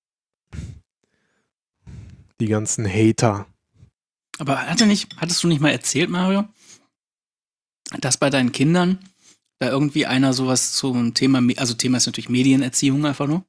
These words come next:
Speaker 2: zum Thema Medienerziehung gemacht hat? Und hat so erzählt und, äh, da müsst ihr aufpassen, da müsst ihr aufpassen, da müsst ihr aufpassen. Und dann haben sich aber alle eine E-Mail-Adresse angelegt, irgendwie bei Yahoo oder sowas, mit dem Vornamen und dahinter das Geburtsjahr.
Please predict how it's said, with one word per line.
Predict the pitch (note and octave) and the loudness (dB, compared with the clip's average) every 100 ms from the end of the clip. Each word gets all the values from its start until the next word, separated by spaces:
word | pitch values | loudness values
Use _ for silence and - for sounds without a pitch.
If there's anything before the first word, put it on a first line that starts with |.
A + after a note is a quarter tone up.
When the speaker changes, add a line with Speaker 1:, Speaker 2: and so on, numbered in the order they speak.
| _ - - - _ - | _ -20 -20 -20 _ -14
Speaker 2:
zum | - | -6
Thema | A#2+ B2+ | 0 2
Medienerziehung | B2 C3 C3+ C3 - B2+ | 4 4 4 2 0 0
gemacht | A2+ B2+ - | 0 -2 -2
hat? | G3 - _ - - _ - | -6 -6 _ -20 -20 _ -6
Und | A#2+ | -2
hat | B2+ - | 0 0
so | |
erzählt | A#2 - D3 D3+ - | -2 2 4 4 2
und, | A#2+ A#2 | -2 -2
äh, | - A#2 A2+ | -4 -4 -2
da | C3 | 0
müsst | C#3+ - | 2 2
ihr | C3+ | -2
aufpassen, | B2 A#2+ A#2 | 0 0 2
da | C3 | 2
müsst | C3+ | 2
ihr | C3+ | -2
aufpassen, | C3 C#3 A#2+ | -2 -2 0
da | B2+ | 0
müsst | C#3+ | 0
ihr | D3 | -2
aufpassen. | - D3+ D3+ - - - - _ | -2 -2 -4 -12 -20 -20 -20 _
Und | C3 | -2
dann | C3 | 2
haben | C#3 | 2
sich | E3 D#3 | 2 0
aber | C#3+ D3 | 0 2
alle | E3 F#3+ F#3+ - - | 4 4 0 -10 -4
eine | D3+ | -2
E-Mail-Adresse | F3 F#3+ D3+ C3 B2+ C3+ | 2 2 2 0 -2 0
angelegt, | B2 C3 C3 D3 | 0 0 -2 -2
irgendwie | B2+ D3+ D3 | -2 -4 -4
bei | C3+ C#3 | -2 0
Yahoo | C3 B2 A#2+ D#3+ F#3 | 0 -2 -2 0 0
oder | E3+ | 0
sowas, | F3 F3 G3 - _ _ - - | 0 2 0 0 _ _ -20 -8
mit | C3+ | -2
dem | B2+ | -2
Vornamen | - E3 F3+ F3+ F3+ | 0 2 4 4 2
und | D#3 D3 | 2 2
dahinter | C#3+ E3 | 2 2
das | D3 D3 - | 0 -2 -4
Geburtsjahr. | D3 C3+ C3+ - A2 - | -4 -2 -2 -2 -4 -6